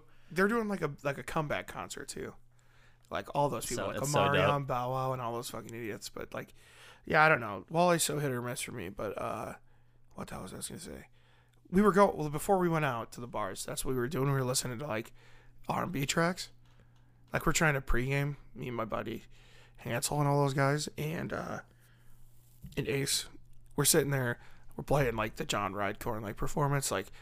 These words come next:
Speaker 1: Mac Miller's, like, Tiny Desk concert, like, before he died.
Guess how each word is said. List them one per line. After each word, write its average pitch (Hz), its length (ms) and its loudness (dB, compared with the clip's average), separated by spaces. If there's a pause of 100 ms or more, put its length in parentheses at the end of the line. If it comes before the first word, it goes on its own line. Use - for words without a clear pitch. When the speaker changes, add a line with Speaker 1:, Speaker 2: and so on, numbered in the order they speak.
(200)
Speaker 1:
Mac 92 300 0
Miller's, 104 320 -2
like, - 160 -6
Tiny 101 280 -4
Desk 98 320 -2
concert, 92 460 -6
like, - 160 -6
before - 300 -6
he 127 80 -6
died. 127 360 -4